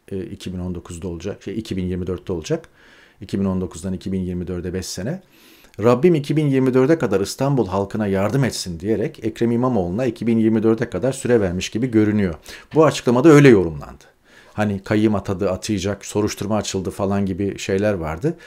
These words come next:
Belli ki Ekrem İmamoğlu'nu yıpratma, e, onun adaylık şansını yıpratma veya aday olduğunda işte ona giden oyları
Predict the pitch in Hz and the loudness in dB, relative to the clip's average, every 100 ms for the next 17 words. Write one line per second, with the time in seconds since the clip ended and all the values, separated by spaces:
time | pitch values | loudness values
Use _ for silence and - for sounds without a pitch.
0 | - - - 190 180 156 - 135 147 147 | -20 2 8 8 8 2 2 2 2 2
1 | 151 120 107 104 113 120 113 - 190 226 | 4 2 2 0 0 0 -2 0 -2 -2
2 | - 120 120 - 131 147 185 165 - _ | -4 2 2 2 4 4 2 -2 -10 _
3 | - 117 127 135 151 - 98 - 95 90 | 0 2 4 2 0 -2 -4 -4 -4 -4
4 | - 87 - 131 139 110 131 135 110 139 | -4 -8 -6 -2 2 4 4 2 4 6
5 | 123 107 104 107 117 120 - 110 104 110 | 6 6 2 2 2 2 0 -2 0 2
6 | 117 101 107 120 117 110 107 104 110 | 0 -2 0 2 2 2 2 4 4